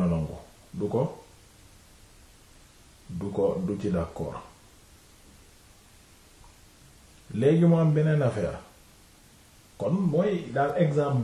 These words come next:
boo ci jël, wala koo xam ne kiy jënd moo teggeeku, mooy nit ki bu boobaa mënula jaay boppam, nekk le vendeur et l'acheteur en même temps. Loolu du mën a nekk.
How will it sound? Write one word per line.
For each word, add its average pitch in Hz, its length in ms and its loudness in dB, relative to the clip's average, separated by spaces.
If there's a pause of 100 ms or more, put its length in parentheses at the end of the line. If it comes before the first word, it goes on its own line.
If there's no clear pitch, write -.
boo 147 220 4
ci 135 140 -2
jël, 117 160 0 (1000)
wala 120 300 4
koo 139 220 6
xam 123 240 2
ne 135 100 0
kiy 147 240 2
jënd 143 220 4
moo 120 220 2
teggeeku, 92 540 0 (1400)
mooy 123 260 4
nit 151 200 4
ki 135 100 2
bu 135 140 4
boobaa 127 420 8
mënula 123 420 2
jaay 107 220 4
boppam, 113 460 0 (720)
nekk 123 340 0
le 117 180 2
vendeur 107 560 -2 (100)
et 123 80 0
l'acheteur 104 540 -2
en 90 120 -2
même 85 220 0
temps. 80 240 -8 (1400)
Loolu 110 320 2
du 107 100 2
mën 107 160 2
a 98 60 -2
nekk. 85 300 0